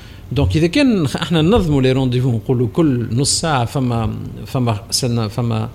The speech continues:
فما ستة من الناس لازم يكونوا حاضرين، ولا كل ساعة فما عشرة من الناس لازم يكونوا حاضرين هكاو.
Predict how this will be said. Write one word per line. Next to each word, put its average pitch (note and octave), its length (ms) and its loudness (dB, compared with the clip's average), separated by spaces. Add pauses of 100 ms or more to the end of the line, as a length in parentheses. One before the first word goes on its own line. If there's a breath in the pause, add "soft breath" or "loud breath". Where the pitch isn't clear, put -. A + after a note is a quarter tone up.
(220 loud breath)
فما B2 200 -2
ستة - 300 0
من B2+ 80 2
الناس C3 340 0
لازم G2 160 -2
يكونوا G#2 300 -2
حاضرين، G#2+ 480 0 (420 loud breath)
ولا A2 160 -2
كل G#2 200 -2
ساعة B2 260 0
فما G#2 240 -2
عشرة C3 260 2
من A#2 80 0
الناس A#2 280 -2
لازم G2 140 -4
يكونوا G2 240 -6
حاضرين G2 400 0
هكاو. E3 360 -4